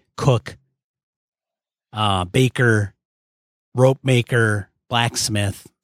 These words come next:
are just some of them, whatever you come up with. Now, if you're dwarf or elf, then you will, if, in, and halfling, you will inevitably be-, become those classes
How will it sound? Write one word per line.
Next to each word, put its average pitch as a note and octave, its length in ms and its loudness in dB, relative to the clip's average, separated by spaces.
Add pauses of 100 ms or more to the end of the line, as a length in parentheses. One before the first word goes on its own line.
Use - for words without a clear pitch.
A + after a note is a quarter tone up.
(120)
are A2 60 -10
just G2+ 280 -4
some G#2 180 -2
of F#2+ 60 -6
them, F2+ 180 -8
whatever D#3 260 4
you C#3+ 140 4
come A#2 220 -4
up G#2 140 -4
with. E2+ 280 -14 (520)
Now, B2+ 440 0 (100)
if C3+ 180 -6
you're B2+ 140 -2
dwarf D3 480 0
or B2 160 0 (100)
elf, C3+ 560 -2 (840)
then A#2 500 0
you C#3+ 160 2
will, C#3 220 2
if, B2+ 180 -2 (300)
in, A#2 180 -6
and A2+ 240 -4
halfling, A2+ 520 0
you B2+ 100 4
will A#2+ 120 0
inevitably B2 1080 0
be-, G#2+ 180 -8 (160)
become C3 400 -2
those G#2+ 640 -2 (360)
classes G#2 800 -4